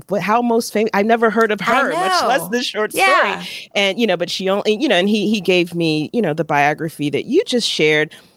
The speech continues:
Speaker 1: And I was just stunned that, you know, I'd never heard of her. But once, you know, he, he gave me the spiel, you know, just the basics, I just knew that I had to tell you about it. I was like, "We have to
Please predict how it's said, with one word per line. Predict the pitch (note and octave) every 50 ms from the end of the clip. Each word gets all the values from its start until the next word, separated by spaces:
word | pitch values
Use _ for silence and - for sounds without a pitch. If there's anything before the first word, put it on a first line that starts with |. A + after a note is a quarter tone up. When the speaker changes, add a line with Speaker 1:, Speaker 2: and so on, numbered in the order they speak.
| _ - _ -
Speaker 1:
And | G3 F#3 F3+ F3+ F3+ F3 - - -
I | - E3 D#3+ G3+
was | D4+ F#4+ G4 F#4 -
just | - - D4 - - -
stunned | - - - D3+ E3+ - A#4+ G#4+ F3+ A#2+ A2+ - C#3 -
that, | F3+ D#3+ - - -
you | F#3+ F3
know, | D#3+ D3 -
I'd | D3+ D#3+ D#3+ D#3+ -
never | E3 E3 D3+ E3 D#3 D3+ D3 C#3+ C3+ -
heard | - - E3 F#3+ G#3+
of | A3 G#3+ -
her. | - D#3 C3+ C3+ C3 C3+ C3+ C#3 - - - - -
But | F#3+ F3+ -
once, | D#3+ D#3 F3+ F#3+ G#3+ A3 - - - - -
you | F#3 F#3 E3+
know, | D#3 D3 D3+
he, | E3+ F3 F#3 E3+ E3 D#3+ C3 - - _
he | D#3+ D#3+ E3+
gave | D#3 E3+ D3+ D3+ D#3 D#3 -
me | D#3 D3+ D#3 D3 D3+ D3+ D3+ D3+ D3 D3 - - - - _ _ _
the | - D3+ D3+ D3+
spiel, | - - - - A#4 A4+ B3+ G3 E3+ E3+ E3+ -
you | G#3+ G3
know, | F3 E3+ D#3+ D#3
just | D#3 E3 E3+ - -
the | D#3+
basics, | D3+ - F3+ C4+ D#4 - - D#3+ - - -
I | D#3 E3+
just | F3+ F3+ - E3+
knew | E3 E3 E3
that | D#3+ C#3+
I | C3
had | D3 C#3 C3
to | - -
tell | - G3+ D4
you | D4+ G#3
about | C3 A2+ F#2 A#2+ B2
it. | B2
I | B2+
was | C3 -
like, | C#3+ -
"We | D#3 D3+ D3
have | C#3+ C3+ D3+ F#3+ - -
to | - - D#3 C#3+ C3 -